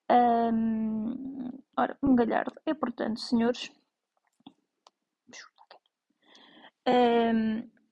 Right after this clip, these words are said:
é um adjetivo para classificar uma pessoa que tem uma boa apresentação, um ar elegante ou que é dotado de galhardia.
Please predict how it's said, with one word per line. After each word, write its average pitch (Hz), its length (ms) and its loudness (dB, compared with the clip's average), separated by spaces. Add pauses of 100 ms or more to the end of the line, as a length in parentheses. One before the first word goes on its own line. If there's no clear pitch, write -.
é 233 120 0
um 208 60 2
adjetivo 262 600 2 (100)
para 208 160 2
classificar 214 560 -4
uma 208 100 -2
pessoa 220 200 -2
que - 60 -12
tem 214 100 -2
uma 208 120 0
boa 240 160 4
apresentação, 226 840 -2
um 285 220 0
ar 196 140 4
elegante 208 540 -2 (160)
ou 254 180 2
que 226 340 0
é - 100 -6
dotado 214 500 -2
de 208 160 -6 (140)
galhardia. 220 1040 2